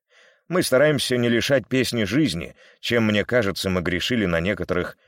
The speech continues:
предыдущих наших пластинках. Джеймс Хэтфилд выражал весь свой подавленный гнев и пел песню "Purify" с редкой яростью,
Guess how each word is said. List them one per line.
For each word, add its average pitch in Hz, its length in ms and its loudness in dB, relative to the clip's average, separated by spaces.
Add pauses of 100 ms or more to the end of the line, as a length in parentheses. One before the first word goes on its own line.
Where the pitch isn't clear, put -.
(160)
предыдущих 95 640 -2
наших 80 360 -4
пластинках. - 800 -8 (560)
Джеймс 113 360 0
Хэтфилд 165 480 0
выражал 98 460 2
весь 110 200 -2
свой 98 200 0
подавленный 85 560 0
гнев 104 440 -4 (360)
и 92 140 -2
пел 160 260 2
песню 139 460 0
"Purify" 147 720 2 (220)
с - 120 -10
редкой 104 400 -2
яростью, 92 720 0